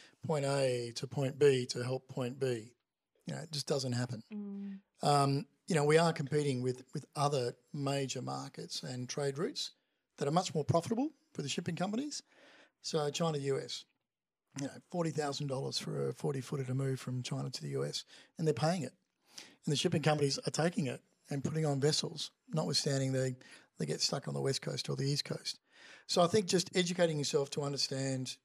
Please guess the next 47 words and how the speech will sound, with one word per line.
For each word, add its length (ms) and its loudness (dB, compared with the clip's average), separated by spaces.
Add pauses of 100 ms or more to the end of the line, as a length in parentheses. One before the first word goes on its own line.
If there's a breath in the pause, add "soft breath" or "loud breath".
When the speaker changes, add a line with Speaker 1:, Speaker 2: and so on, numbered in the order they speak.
Speaker 1:
you 100 -8
know, 100 -4
the 120 -8
world 340 4
that 100 0
we 100 -6
now 240 -4
operate 380 -6
in, 160 -4 (840)
and 140 -2
you've 120 -2
got 160 4
to 80 2
manage 360 0
your 80 0
expectations. 920 -8 (440)
So 180 -6
it's 140 -4
that 100 0
Speaker 2:
Yeah. 40 0
Speaker 1:
education 560 -6 (520 loud breath)
piece. 260 6
I 60 4
mean, 160 2
a 20 6
lot 140 8
of 60 4
the 60 -4
stuff 300 -2
that, 180 -2 (1040 soft breath)
you 80 -2
know, 120 0
I 60 2
talk 160 -2
about 180 0
publicly 380 2
is 340 -6
it's 220 -6
really 180 -6
just 240 -8
an 60 -4
education 520 -6
piece 340 -8
that, 180 -8
you 120 -6
know, 60 -4
Speaker 2:
Mm. 180 -8